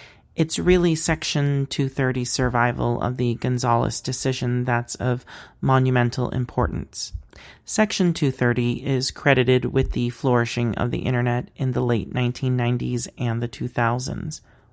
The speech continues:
Why? Because Section two thirty is a safe harbor law that provides statutory immunity from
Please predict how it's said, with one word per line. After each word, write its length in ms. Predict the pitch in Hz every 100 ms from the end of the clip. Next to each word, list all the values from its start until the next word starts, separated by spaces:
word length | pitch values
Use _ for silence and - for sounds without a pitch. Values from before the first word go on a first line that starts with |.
| _
Why? 560 | 147 120 117 123 143 165 - - - -
Because 460 | 143 - 135 131 -
Section 480 | - 139 - 127 127
two 180 | 131 120
thirty 520 | 170 190 147 139 -
is 200 | 131 131
a 100 | 127
safe 420 | - 127 120 - -
harbor 400 | - 120 117 117
law 400 | 131 151 143 143 - - - _
that 160 | - -
provides 460 | 139 131 131 127
statutory 800 | - - 127 - - 135 123 165
immunity 580 | 135 135 147 131 123 123
from 460 | - - 120 123